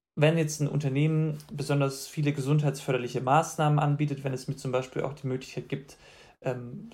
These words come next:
sowas wie Fitnessstudio-Gutscheine oder auch sagt, "Hey, bei uns gibt's gesunde Nahrung in der Kantine, wir legen da großen Wert drauf, das ist bei uns irgendwie so ein Kernwert." Ähm, also das Klima ist quasi positiv gegenüber Gesundheit, hat es dann auch einen Einfluss darauf, ob ich mich gesünder verhalte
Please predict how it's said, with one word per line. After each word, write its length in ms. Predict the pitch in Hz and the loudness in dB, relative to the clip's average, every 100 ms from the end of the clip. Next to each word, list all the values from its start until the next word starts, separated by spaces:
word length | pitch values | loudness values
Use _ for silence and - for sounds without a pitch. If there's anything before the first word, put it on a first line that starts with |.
| - - | -18 -6
sowas 220 | 135 135 | -6 -6
wie 40 | |
Fitnessstudio-Gutscheine 1300 | 131 170 151 151 - 147 139 135 139 - 139 135 135 135 | -6 -6 0 -2 2 2 2 0 -2 0 2 2 2 2
oder 280 | 131 127 | 2 2
auch 80 | 135 | 0
sagt, 260 | 135 131 - | -2 -4 2
"Hey, 100 | 139 | 2
bei 100 | 131 | 2
uns 220 | 135 - | -2 -6
gibt's 300 | 143 - - - - - | -14 -14 -16 -18 -14 -6
gesunde 280 | 127 135 127 | 2 2 6
Nahrung 420 | 135 151 151 143 | 6 8 6 4
in 60 | |
der 120 | 139 131 | 2 2
Kantine, 400 | 139 143 139 123 | -2 0 0 0
wir 80 | |
legen 240 | 117 123 123 | -2 -2 -2
da 120 | 127 | -4
großen 400 | - 131 - 151 | -4 -10 -8 0
Wert 240 | 147 151 143 | 2 2 0
drauf, 140 | 143 | -2
das 140 | 135 | -4
ist 120 | 131 - | -14 -8
bei 80 | |
uns 160 | 120 110 | -8 -8
irgendwie 240 | - 120 | -12 -12
so 80 | - | -12
ein 100 | 120 | -14
Kernwert." 600 | - 143 147 143 151 151 - - - - - - | -2 2 2 2 0 -2 -12 -20 -20 -20 -20 -4
Ähm, 300 | 131 127 127 | -4 -4 -4
also 200 | 123 123 | -4 -4
das 220 | 131 - | -6 -6
Klima 340 | - 165 185 | 0 2 4
ist 180 | 160 - | 2 0
quasi 220 | 143 127 | -2 -2
positiv 520 | - 165 175 165 175 | -2 -2 -2 -4 -6
gegenüber 300 | - 151 135 | -4 -2 -2
Gesundheit, 500 | 127 131 160 175 165 - - - - - | -4 -2 -2 0 -2 -4 -18 -20 -4 0
hat 80 | 151 | 0
es 80 | |
dann 120 | 151 156 | 2 2
auch 120 | 151 | 2
einen 100 | 147 | 0
Einfluss 420 | 135 143 147 - | 0 0 -4 -2
darauf, 500 | 135 135 127 131 - _ _ _ _ _ _ | 0 2 0 -2 -8 _ _ _ _ _ _
ob 120 | 151 151 | 0 0
ich 140 | 151 | 4
mich 160 | 147 151 | 4 4
gesünder 360 | 147 147 139 | 2 4 4
verhalte 640 | 135 127 135 131 131 - | 2 -2 4 2 2 -6